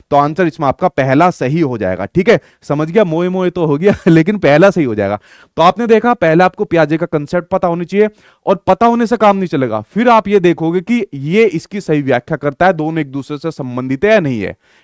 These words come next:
ठीक है। तो इसलिए मैंने कहा इसमें रटने वाला काम नहीं है। आपके सीटेट के एग्जाम में सीबीएसई ने बहुत सोच समझकर मतलब आपके कॉन्सेप्चुअल अंडरस्टैंडिंग पर पेपर निकाला है,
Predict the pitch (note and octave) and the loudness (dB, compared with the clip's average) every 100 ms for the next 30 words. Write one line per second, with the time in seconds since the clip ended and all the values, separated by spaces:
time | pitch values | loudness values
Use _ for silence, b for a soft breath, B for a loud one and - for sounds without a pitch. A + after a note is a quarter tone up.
0 | - D#3 A3 G3+ E3+ G3 A#3+ A3+ G3 G3+ | -4 0 0 0 -2 2 2 2 0 0
1 | G3+ G#3+ F3+ C#3+ - F3 F3 F3 F3 E3 | -2 0 -2 -2 -2 0 2 2 0 -2
2 | D3 C#3+ E3 D#3+ E3+ - C3+ C#3+ - D3+ | -2 -2 0 -2 -6 -8 -4 -4 -2 -4
3 | C#3 C#3 D#3 G#3 G#3 b b - - F3 | -2 -2 -2 -6 -6 b b -14 -6 -2
4 | F#3+ - F#3+ F3 F#3 - D#3 F#3 F#3+ E3 | -2 -2 -6 -4 -6 -8 -10 -8 -6 -8
5 | C#3+ E3 D3 C#3 D3+ C3 - D#3+ F3 D#3+ | -6 -6 -6 -4 -2 -2 0 -2 -2 -6
6 | C3+ C#3+ - D#3+ C#3+ C3+ - B2+ B2 A2+ | -8 -12 -6 -6 -4 -6 -4 -6 -6 -6
7 | C3+ - C3+ A#2 G2 F2+ F2 | -6 -8 -10 -12 -8 -8 -8